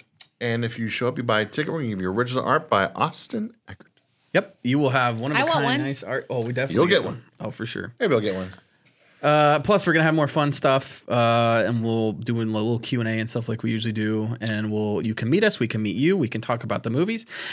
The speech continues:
Speaker 3: We'll have
Speaker 2: and
Speaker 3: merch.
Speaker 2: it'll be great. Yeah. So everyone,
Speaker 3: Boom.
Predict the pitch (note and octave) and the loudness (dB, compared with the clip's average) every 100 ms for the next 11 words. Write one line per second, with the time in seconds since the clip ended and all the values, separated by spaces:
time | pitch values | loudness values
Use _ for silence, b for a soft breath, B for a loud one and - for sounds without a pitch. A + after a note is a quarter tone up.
0 | B C3+ C3 C3 C3 C3 C3 - - _ | B 2 2 4 2 0 -2 -8 -12 _
1 | - D3 E3+ C#4 - _ - A3+ - - | -10 -6 -4 -6 -8 _ -8 -6 -8 -14
2 | _ _ _ _ _ _ B B - F#3+ | _ _ _ _ _ _ B B 4 6
3 | F3 E3+ D#3+ D#3 D3 | 8 6 6 4 2